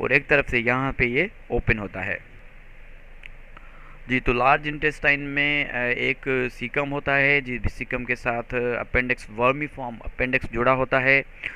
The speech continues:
और number two, अ, जो है colon, जो largest part है अपेंड-, अ, large intestine का और number three, अ, जो है होता है rectum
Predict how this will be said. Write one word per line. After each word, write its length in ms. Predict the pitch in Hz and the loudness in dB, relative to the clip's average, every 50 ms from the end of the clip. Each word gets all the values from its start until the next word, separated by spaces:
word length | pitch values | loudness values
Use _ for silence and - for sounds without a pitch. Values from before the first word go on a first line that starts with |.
| - - - - | -12 -18 -12 -4
और 180 | - 117 120 120 | 0 2 2 2
number 320 | 117 123 127 143 143 143 | 2 0 -2 2 2 2
two, 440 | 131 - - - 180 180 151 127 - | 0 2 4 2 4 4 2 -2 -4
अ, 200 | 92 - 110 110 | -4 -4 -4 -4
जो 160 | 107 107 117 | -2 -2 -2
है 120 | 117 117 117 | 0 0 -2
colon, 540 | - - 123 123 127 139 143 143 131 117 110 | 0 2 2 4 4 4 4 2 2 -2 -2
जो 120 | 113 117 | -2 -2
largest 480 | 113 110 113 117 113 120 135 131 - - - - - - - | 0 0 -2 -2 2 2 0 0 0 -8 -18 -18 -18 -6 -2
part 240 | 117 120 127 123 123 | 0 0 0 0 0
है 260 | 120 127 123 123 120 | 0 0 0 0 -2
अपेंड-, 480 | - - - 120 120 123 123 127 - | -4 -2 0 0 0 0 -2 -8 -8
अ, 960 | - 117 117 113 113 113 107 107 107 107 101 - - - - 113 110 107 107 110 | -6 -4 -2 -2 -2 -4 -4 -6 -8 -8 -10 -10 -12 -16 -16 -16 -14 -12 -4 0
large 280 | 117 120 127 127 131 | 4 4 4 4 2
intestine 540 | 131 131 117 131 127 - - 135 127 127 127 | -2 -2 0 -2 -2 0 2 2 2 2 2
का 320 | 120 127 127 120 120 113 - - - - - - - - - - | -2 0 2 2 2 0 -4 -8 -20 -18 -18 -18 -18 -18 -14 -4
और 400 | - 113 117 120 117 117 117 117 110 | 0 4 4 4 4 4 2 0 0
number 300 | 113 120 123 127 127 127 | -2 -4 -4 2 0 0
three, 340 | 120 - - 139 160 156 131 | 0 0 -6 -4 -4 -4 -4
अ, 340 | 123 - - 107 113 113 113 | -6 -4 -4 -2 -2 -2 -4
जो 180 | 98 117 117 | -4 -4 -4
है 280 | 113 113 117 117 117 117 | 0 2 2 4 4 2
होता 280 | 110 110 110 - 117 117 | 0 -2 -2 0 0 2
है 260 | 117 117 117 113 107 | 4 4 4 4 2
rectum 480 | 104 120 120 - - 139 135 135 131 | 2 0 -2 0 2 2 2 2 -2